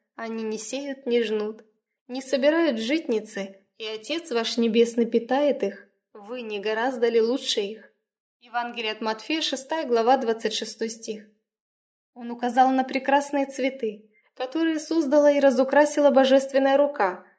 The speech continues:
и сказал: «И об одежде что заботитесь? Посмотрите на полевые лилии, как они растут.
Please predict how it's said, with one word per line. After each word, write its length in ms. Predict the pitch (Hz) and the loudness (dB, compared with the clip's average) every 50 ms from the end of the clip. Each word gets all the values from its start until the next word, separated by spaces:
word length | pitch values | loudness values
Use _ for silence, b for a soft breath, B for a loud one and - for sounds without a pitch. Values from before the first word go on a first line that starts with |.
| _ _ _ | _ _ _
и 80 | - 226 | -20 -18
сказал: 640 | - - - 262 262 220 226 208 190 185 190 - _ _ _ _ _ _ _ _ _ - | -14 -8 -4 -4 -4 -4 -4 -6 -6 -8 -10 -14 _ _ _ _ _ _ _ _ _ -14
«И 100 | 226 214 | -12 -10
об 160 | 208 196 214 | -8 -6 -4
одежде 500 | 220 220 202 240 277 277 - 220 220 214 | -6 -4 -4 -4 -4 -4 -4 -4 -4 -4
что 240 | 214 - - 311 302 | -4 -6 -6 -6 2
заботитесь? 800 | 269 302 294 240 254 269 247 254 202 - - - 117 - - - _ _ _ _ _ _ _ _ _ _ | 4 4 6 6 6 2 2 0 -2 -8 -8 -10 -12 -12 -14 -20 _ _ _ _ _ _ _ _ _ _
Посмотрите 640 | - 262 262 - - 285 294 294 302 339 339 339 339 311 | -16 -14 -12 -6 -2 -2 -2 0 0 0 -2 0 -2 -2
на 100 | 311 302 | -2 2
полевые 460 | 294 294 277 277 294 262 294 285 285 | 2 4 4 4 4 2 2 2 2
лилии, 520 | 254 247 233 208 185 190 180 180 185 - - | 2 2 2 2 2 -2 -4 -4 -8 -10 -6
как 240 | - 285 294 294 294 | -4 -2 -2 0 0
они 180 | 285 269 262 | 2 2 2
растут. 540 | 262 262 262 262 - - - 196 180 - - | 2 2 0 -2 -4 -8 -10 -10 -10 -12 -18